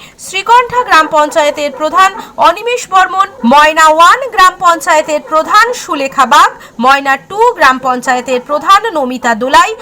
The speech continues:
সমাজসেবী অসিত প্রধান সহ অন্যান্য বিশিষ্ট ব্যক্তিবর্গ। রক্তদান শিবিরে পূর্ব মেদিনীপুর জেলা পরিষদের কর্মাধ্যক্ষ অভয়া দাস মহিলাদের রক্তদানে উদ্বুদ্ধ করার জন্য নিজে রক্তদান করেন।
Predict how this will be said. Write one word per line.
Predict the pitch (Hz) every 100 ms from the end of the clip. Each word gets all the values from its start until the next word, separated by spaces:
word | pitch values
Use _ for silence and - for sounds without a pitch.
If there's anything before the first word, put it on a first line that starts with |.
| - -
সমাজসেবী | - 359 392 453 - 480 494 440
অসিত | 269 320 - 523 -
প্রধান | 311 277 269
সহ | - 285 294
অন্যান্য | 392 392 277 269 254 240
বিশিষ্ট | 226 269 - 370 - 403
ব্যক্তিবর্গ। | 254 - 208 185 160 110 90 - - - - -
রক্তদান | 311 330 - 494 554 523
শিবিরে | 508 494 494 494 427
পূর্ব | 330 302
মেদিনীপুর | 311 311 302 311 311 277
জেলা | 285 320 415
পরিষদের | 453 466 453 466 466 453
কর্মাধ্যক্ষ | 311 269 254 240 277 480 494 - 240 -
অভয়া | 240 262 247 285 277
দাস | 285 330 440 - - 233
মহিলাদের | 302 403 453 494 494 427
রক্তদানে | 302 302 311 466 508 508 508
উদ্বুদ্ধ | 349 262 302 269 302
করার | 302 269 262 240
জন্য | 233 294 320 415 427
নিজে | 285 262 294 285 - -
রক্তদান | 247 311 - - 480 349 247
করেন। | 208 175